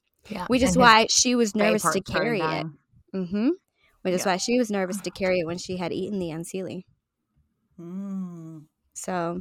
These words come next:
Speaker 2: I mean, unless Fiona's hanging out next to Danny or Michaela, she should be all right as far as that goes.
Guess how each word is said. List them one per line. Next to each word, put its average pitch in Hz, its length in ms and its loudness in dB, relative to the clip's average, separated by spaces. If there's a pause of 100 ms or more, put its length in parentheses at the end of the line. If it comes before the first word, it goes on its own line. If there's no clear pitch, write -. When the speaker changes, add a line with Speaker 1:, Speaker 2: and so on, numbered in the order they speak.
Speaker 2:
I 185 80 -4
mean, 185 180 0
unless 175 460 -2
Fiona's 185 360 0
hanging 190 260 0
out 185 200 -2
next 196 220 -6
to 202 100 -6
Danny 226 400 2
or 269 80 2
Michaela, 403 480 2
she 320 140 0
should 320 240 0
be 302 120 2
all 311 160 10
right 370 340 4
as - 120 -8
far 196 160 4
as 180 140 0
that 160 160 0
goes. 90 420 -6